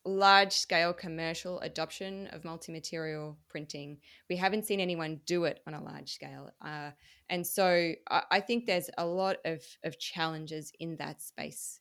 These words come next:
full stop. Um, batteries, uh, have, it, it, it's pretty hard to compete with that market. I mean, batteries are, um, you know, a consumer-ready product, um,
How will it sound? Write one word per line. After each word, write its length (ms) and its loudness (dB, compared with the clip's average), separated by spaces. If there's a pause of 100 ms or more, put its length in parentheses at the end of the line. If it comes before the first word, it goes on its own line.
full 180 -4
stop. 300 -6 (720)
Um, 500 2 (640)
batteries, 800 2 (100)
uh, 480 6 (120)
have, 560 2 (200)
it, 180 2
it, 140 4 (100)
it's 220 -2
pretty 240 2
hard 420 4
to 100 -8
compete 440 -6
with 140 -6
that 200 -2
market. 380 -4
I 80 -6
mean, 180 -8
batteries 560 -4
are, 320 -4 (500)
um, 460 -2 (180)
you 100 -2
know, 140 0
a 80 -2
consumer-ready 840 -2
product, 720 -6
um, 380 -6